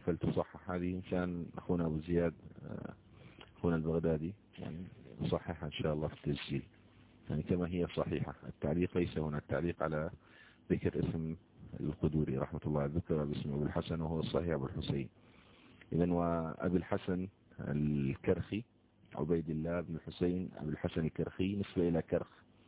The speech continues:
آه، هي قرية بنواحي العراق، قرابة البغدادي يعني.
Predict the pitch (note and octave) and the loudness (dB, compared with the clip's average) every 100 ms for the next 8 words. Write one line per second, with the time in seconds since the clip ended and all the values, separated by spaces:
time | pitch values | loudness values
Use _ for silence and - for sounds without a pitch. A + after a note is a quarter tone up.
0 | - - - - - - - - - - | -20 -20 -20 -20 -20 -20 -20 -20 -8 0
1 | E2+ E2 D#2+ D#2 D#2 D#2 D#2 - - - | 2 2 2 0 0 0 -2 -6 -16 -20
2 | - - - - - - - - - F2+ | -20 -20 -20 -20 -20 -20 -18 -6 2 4
3 | F2 - F#2+ F2 E2 F2 F2+ F2 E2 D#2 | 4 4 4 4 4 4 2 0 -2 -2
4 | D#2+ D2+ - - - - - - - - | 0 -2 -4 -18 -16 -18 -20 -20 -20 -20
5 | - E2+ E2+ E2+ - D#2 D#2 D2+ C2 B1 | -2 2 4 4 4 2 2 0 -2 -4
6 | A1+ | -8